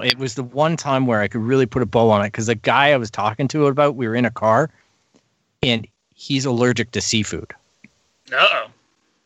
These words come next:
Speaker 1: So it was just weird that I had that experience 'cause it wasn't like him, you know,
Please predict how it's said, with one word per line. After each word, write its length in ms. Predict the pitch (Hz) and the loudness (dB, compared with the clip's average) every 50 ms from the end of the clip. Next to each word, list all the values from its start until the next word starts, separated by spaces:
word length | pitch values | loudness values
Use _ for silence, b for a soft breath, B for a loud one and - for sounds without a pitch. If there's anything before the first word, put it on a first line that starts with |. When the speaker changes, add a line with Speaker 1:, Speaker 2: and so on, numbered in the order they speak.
| _ - | _ -6
Speaker 1:
So 420 | - - 147 135 127 123 127 - _ _ _ _ _ _ _ | 0 2 4 4 4 4 2 -2 _ _ _ _ _ _ _
it 140 | - 143 143 | -2 -2 0
was 180 | 143 143 127 117 | 2 2 0 0
just 220 | 139 143 127 123 | 0 -2 -2 -2
weird 380 | 131 127 139 143 143 139 120 113 | -2 0 2 4 4 2 2 0
that 220 | 127 120 120 117 - | 0 0 0 -2 -4
I 140 | 117 120 120 | -2 -2 -2
had 240 | 110 113 127 127 127 | -2 0 -2 -2 0
that 140 | 131 123 110 | 0 -2 -2
experience 680 | 107 - - - - - 151 151 147 127 110 107 - | -2 -4 -6 -12 -6 -2 0 2 2 2 0 -2 -4
'cause 160 | - - 120 | -8 -6 -6
it 80 | 127 120 | -6 -2
wasn't 260 | 120 135 143 180 160 160 | -2 -2 -2 -2 -2 -2
like 140 | 143 123 - | -4 -4 -4
him, 440 | - - 151 147 139 127 110 98 95 - _ _ _ _ _ _ _ _ _ _ _ _ _ _ _ _ _ _ _ _ - | -6 -2 0 0 2 0 -2 -2 -6 -12 _ _ _ _ _ _ _ _ _ _ _ _ _ _ _ _ _ _ _ _ -6
you 80 | 147 | -2
know, 260 | 127 123 117 110 98 | 0 0 0 -2 -4